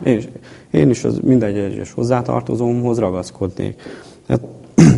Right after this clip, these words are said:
neki nem hozzátartozója volt ugyan, de olyan szinten közel kerültek egymáshoz Péter és Jézus, hogy, ö, szinte testvérek lettek. Aztán azok is, csak az Úrban.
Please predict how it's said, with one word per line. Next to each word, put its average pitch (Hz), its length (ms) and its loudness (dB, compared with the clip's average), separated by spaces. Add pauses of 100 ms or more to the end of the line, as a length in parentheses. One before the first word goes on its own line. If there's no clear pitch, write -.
(120)
neki 127 280 4
nem 127 200 6
hozzátartozója 101 840 0
volt 123 260 0
ugyan, 123 280 2
de 120 400 0
olyan 123 280 4
szinten 104 460 0
közel 101 280 0
kerültek 104 420 -4
egymáshoz 98 600 -4
Péter 98 340 -6
és 92 180 -10
Jézus, 104 400 -4 (420)
hogy, 110 400 2
ö, 107 300 4
szinte 110 540 -2 (1080)
testvérek 95 640 -10
lettek. 101 460 -10
Aztán 151 280 -8
azok 98 280 -8
is, 101 180 -6
csak - 180 -10
az 104 100 -6
Úrban. 92 400 -6